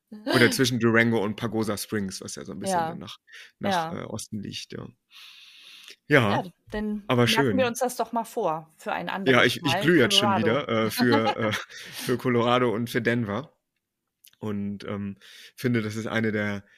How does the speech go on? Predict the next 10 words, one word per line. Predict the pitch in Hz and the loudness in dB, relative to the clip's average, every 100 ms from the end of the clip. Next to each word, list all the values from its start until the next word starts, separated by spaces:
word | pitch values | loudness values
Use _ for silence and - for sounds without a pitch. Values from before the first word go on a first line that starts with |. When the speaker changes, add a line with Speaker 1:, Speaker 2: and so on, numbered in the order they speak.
| _ - | _ -6
Speaker 1:
der | 104 | -4
schönsten | - 113 117 - 107 110 - | -2 -2 -4 -4 -4 -6 -6
Hauptstädte | 107 - - 104 104 | -6 -4 -4 -2 -4
von | - 110 | -6 -6
U-S-Bundesstaaten. | 113 - 113 113 101 98 101 - | -6 -6 -4 -4 -4 -6 -8 -8
Häufig | 98 110 117 | -8 -8 -6
sind | 120 | -4
ja | 113 | -2
die | 107 107 | -2 -2
Hauptstädte | 117 - 117 113 113 | -2 -2 -2 -2 -4